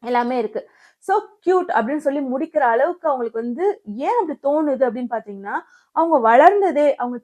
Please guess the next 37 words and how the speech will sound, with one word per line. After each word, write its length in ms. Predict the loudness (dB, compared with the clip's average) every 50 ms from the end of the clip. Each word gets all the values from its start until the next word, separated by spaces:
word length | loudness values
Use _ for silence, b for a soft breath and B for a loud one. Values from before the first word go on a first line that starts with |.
| -12 -8
சின்னதுல 300 | -6 -4 -2 -2 0 0
இருந்து 360 | 2 2 0 0 -2 0 0
வளர்ந்ததே 440 | 0 0 0 0 -2 -4 -6 -6 -8 -6 -4
பாத்தீங்க 360 | -4 -4 -4 -6 -10 -10 -10
அப்படின்னா, 240 | -10 -10 -10 -10 -12 -12 _ _ _ _ _ _
பிராமின் 600 | -2 -2 0 0 0 0 0 -2 -2 -2 -4 -6 -6 -6
கம்யூனிட்டில 340 | -6 -4 -4 -6 -6 -6
நம்ம 340 | -6 -8 -8 -6 -4 -4 -4
பிறந்திருக்கோம், 480 | -2 -2 -4 -4 -6 -8 -10 -10 -10 -8
அது 120 | -8 -8
வந்து 160 | -6 -2 0
ஒரு 140 | 0 0 0 0
ப்ரைடான 520 | 4 6 6 6 6 6 6 4 4 0
விஷயம், 400 | -4 -4 -8 -8 -8 -6 -6 -6
நம்ம 200 | -6 -8 -8 -6
வந்து 240 | -6 -6 -8 -8 _ _
தலையில 480 | -4 -2 0 2 2 2 4 2 2 0
பிறந்தவங்க 640 | 0 -2 -4 -4 -4 -4 -6 -6 -6 -6 -6 -6 -6 -6 _
அப்படின்னு 320 | -8 -8 -6 -8 -8 -8 -6
அவங்களுக்கு 300 | -6 -6 -8 -8 -10 -10
வந்து 320 | -10 -10 -10 -10 -10 -12 _ _ _ _ _
புகுட்டப்பட்டிருக்கும். 760 | -2 -2 -2 -2 -2 -6 -8 -8 -10 -12 -14 -18 _ -8 -4
அதனாலதான் 520 | -4 -2 -2 -2 -4 -4 -4 -6 -6 -6 -6 -8 -12 _
நம்ம 240 | -12 -10 -8 -6 -4
என்ன 220 | -4 -2 -2 -2 -2 -2
பேசிட்டு 460 | -2 -2 -2 0 0 0 -2 0 -2
இருக்கோனே 400 | -2 0 0 0 0 0 -4 -2 -2
தெரியாம 540 | -2 0 0 -2 -2 -4 -4 -6 -6 -8 -8 -10 _
அவங்க 320 | -8 -6 -6 -6 -6 -6
வந்து 80 | -6 -6
அந்த 140 | -6 -8 -8 -4
ஃப்ளோல 240 | 0 0 2 2 2
அது 220 | 2 0 0 -2 -4
so 340 | -2 0 2 2 2 2 0 0
cute-னு 300 | 0 0 0 -2 -4 -4
வந்து 320 | -4 -4 -4 -4 -4 -4
முடிக்கிறாங்க. 360 | -6 -6 -6 -8 -8 -8 -10